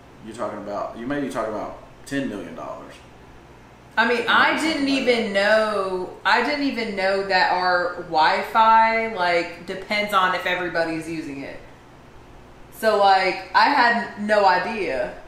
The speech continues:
Speaker 2: Meaning, like, Spectrum or whatever, like, during covid, when everybody was working from home and everybody's using their home internet, like, if our neighbors were all using their home internet, our wireless was slower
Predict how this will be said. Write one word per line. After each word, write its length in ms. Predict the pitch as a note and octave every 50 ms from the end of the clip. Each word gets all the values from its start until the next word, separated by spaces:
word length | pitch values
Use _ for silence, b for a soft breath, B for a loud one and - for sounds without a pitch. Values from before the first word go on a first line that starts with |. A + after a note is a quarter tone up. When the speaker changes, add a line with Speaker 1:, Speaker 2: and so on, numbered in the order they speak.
| - -
Speaker 2:
Meaning, 420 | G3+ G#3+ A3+ A3 A3+ G#3 G#3 G3+ G3
like, 540 | G3 F#3+ F#3+ F#3 F3+ F3+ F3+ F3+ - - - - - - - - - - - - - - - - - - - - - - - - - - - - -
Spectrum 880 | - - - - - - A3+ A3+ A3+ - - G#3+ G3+ F#3+ F#3 F3+ F3+ F3+
or 160 | F3+ F3+ F3+
whatever, 380 | F#3 F#3+ F#3 F#3 F3+ F#3 F#3 F3+
like, 240 | F3+ F3+ E3+ - -
during 220 | G#3 G#3 G#3+ G#3
covid, 400 | G#3 A3 A#3 G#3+ G#3 G3+ F#3+ E3+
when 100 | F3 F3+ F#3
everybody 340 | F#3+ G3 G3+ G3 G3 G3+ G3+
was 100 | G3 G3+
working 220 | G3+ G3 G3+ G3+
from 160 | G3+ G3 G3+
home 540 | G#3+ A3 G3+ F#3+ F#3 F3+ F3 E3+ E3+ E3 E3+ - B B B B B B B B B B - -
and 120 | G3+ G3+
everybody's 380 | G3+ G#3 G#3 G#3 G#3+ G#3 G#3 G#3+
using 160 | G#3 G3+ G#3
their 160 | G#3 G#3 A#3
home 300 | A#3 A3 G3+ G3+ G#3 G3+
internet, 540 | F#3 G#3 G#3+ G#3 G3 F3+ F3+ F3 F3 F3 -
like, 240 | F3+ F3+ F3 F3 F3 - - - - - - - - - -
if 200 | G#3 G3+ G3+ G3+
our 220 | G#3 G3 G3 G3
neighbors 360 | G3 G#3 A3 A3+ G#3+ G#3 G#3 G#3
were 120 | G3 G3+
all 300 | G3 G3 F#3+ F#3+ F#3+ F#3+
using 280 | G3 F#3+ - G3+ F#3+ F#3
their 180 | F#3 F#3 F#3+
home 240 | G3 G#3 G3 F#3+ F#3
internet, 580 | F#3+ G3+ G3+ G3 F#3+ F#3 F3 F3 F3 F3 - - - -
our 240 | G3+ G#3 A3 G#3+ -
wireless 540 | F#3+ G3 G#3 G#3 G3+ G3 F#3+ G3 F#3+ F#3 F#3+
was 160 | F#3 F3+ F3
slower 680 | - - F#3 F#3 F#3 F3+ D#3+ - - - - F3 F3+